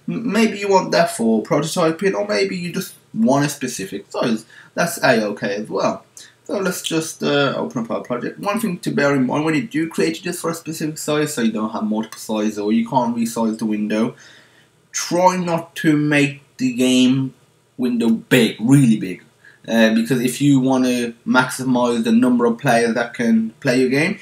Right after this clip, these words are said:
if you choose, I don't know, something like twenty-five sixty by fourteen forty, most people won't have a monitor that size.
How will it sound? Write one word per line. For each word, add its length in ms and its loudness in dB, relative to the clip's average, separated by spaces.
if 80 -18
you 160 2
choose, 240 2
I 60 2
don't 60 4
know, 120 2
something 300 -4
like 220 -2
twenty-five 420 2
sixty 320 -4
by 160 -2
fourteen 420 -4
forty, 440 -4
most 420 0
people 300 -4
won't 300 -2
have 340 -2
a 80 -14
monitor 600 -2
that 420 -6
size. 580 -4